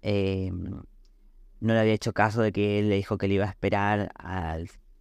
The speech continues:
a tal hora para ir a buscarla, para que no se escape y no haga nada, y no pasó, entonces la madre la termina castigando, así que creo que por una semana o no sé cuánto tiempo no va a poder ir a ningún lado, por lo tanto no va a poder encontrarse con Ángel,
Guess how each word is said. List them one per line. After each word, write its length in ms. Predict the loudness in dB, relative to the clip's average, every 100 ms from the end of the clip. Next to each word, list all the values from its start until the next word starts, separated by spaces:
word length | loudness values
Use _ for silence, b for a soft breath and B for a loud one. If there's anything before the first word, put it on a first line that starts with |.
| _ -16
a 220 | -6 -4
tal 200 | -2 0
hora 280 | 2 2 2
para 140 | 0
ir 80 | 0
a 40 | 0
buscarla, 480 | 0 2 2 4
para 180 | 0 -2
que 120 | -2
no 100 | -2
se 80 | -2
escape 360 | -4 0 2 2
y 40 |
no 80 | -2
haga 160 | -2 -2
nada, 440 | 0 0 0 -2 -12 -20 -20 -20 -20 _ -16 -2
y 120 | 2
no 140 | 4
pasó, 360 | 2 2 2 4
entonces 320 | 4 2 2
la 120 | 2
madre 200 | 2 2
la 100 | 0
termina 240 | 0 0 -2
castigando, 500 | -4 -4 -4 0 -2
así 140 | -2
que 140 | -4 0
creo 200 | 0 2
que 100 | 2
por 120 | 2
una 160 | 2
semana 460 | 2 0 0 2 2
o 20 |
no 80 | 2
sé 120 | 0
cuánto 240 | -2 -2 0
tiempo 480 | 2 2 0 -2 -6 -20 -20 -16 -2
no 160 | 2
va 80 | 2
a 40 |
poder 380 | 2 2 2 0 0
ir 220 | 0 0
a 120 | 0
ningún 540 | 0 0 0 0 0 2
lado, 340 | 4 4 2
por 180 | 2 0
lo 100 | 2
tanto 300 | 2 2 2
no 120 | 0
va 60 | -2
a 40 |
poder 200 | -2 -4
encontrarse 680 | -4 -6 -8 -4 -4 -4 -8
con 360 | -4 -2 0 2
Ángel, 1040 | 2 2 0 -2 0 0 0 0 0